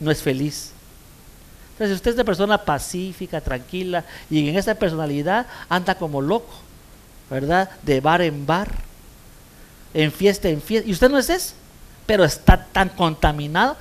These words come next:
que no puede reconocer, pues. Entonces, aunque esté bailando, ¿verdad? Jebretón y toda la cosa, al final no está feliz, porque ese no es usted. Ahora, si usted fuera eso,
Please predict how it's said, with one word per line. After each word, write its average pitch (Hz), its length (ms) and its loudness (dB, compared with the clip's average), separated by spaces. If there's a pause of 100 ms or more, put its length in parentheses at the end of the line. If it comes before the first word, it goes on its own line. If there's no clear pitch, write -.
(180)
que 185 100 2
no 185 100 2
puede 208 220 2
reconocer, 180 880 2
pues. - 340 -12 (960)
Entonces, 233 260 12
aunque 233 180 6
esté 247 200 6
bailando, 247 540 2
¿verdad? 208 300 4
Jebretón 175 720 2
y 247 40 -4
toda 226 200 2
la 185 200 -2
cosa, - 240 -4 (2500)
al 156 180 6
final 185 300 4
no 208 60 2
está 185 200 2
feliz, 208 420 0 (180)
porque 190 360 4
ese 175 160 -2
no 190 80 -2
es 196 120 -2
usted. 311 400 0 (440)
Ahora, 214 200 6 (120)
si - 160 -4
usted 277 280 4
fuera 233 300 6
eso, 302 420 4